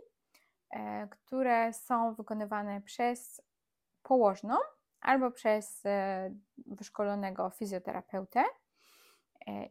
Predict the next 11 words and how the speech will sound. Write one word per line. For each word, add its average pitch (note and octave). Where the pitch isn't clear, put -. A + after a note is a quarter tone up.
i, C4+
e, G#3+
udaje A3
się G3+
właśnie G3
do G#3+
takiej G3
położnej D4
czy B3
do G#3
fizjoterapeuty, B3+